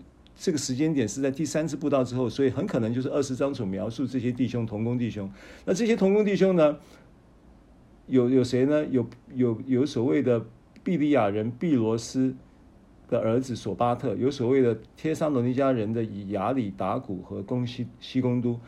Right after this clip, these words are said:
还有特庇人该犹并提摩太，又有亚细亚人推基古和特罗菲摩。好，那这些就是我们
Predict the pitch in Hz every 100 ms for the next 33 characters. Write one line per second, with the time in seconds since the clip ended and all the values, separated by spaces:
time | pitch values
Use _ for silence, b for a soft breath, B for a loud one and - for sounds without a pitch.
0 | B B - 143 131 - 190 165 - 139
1 | 110 113 143 139 123 107 135 120 107 -
2 | 107 113 113 95 - - - - 147 143
3 | 120 104 101 160 131 104 101 110 - 135
4 | 135 135 135 90 - 104 98 98 - -
5 | 113 104 104 123 120 110 82 85 b b
6 | b b b - 117 131 202 262 208 208
7 | 190 202 - 175 127 120 113 113 143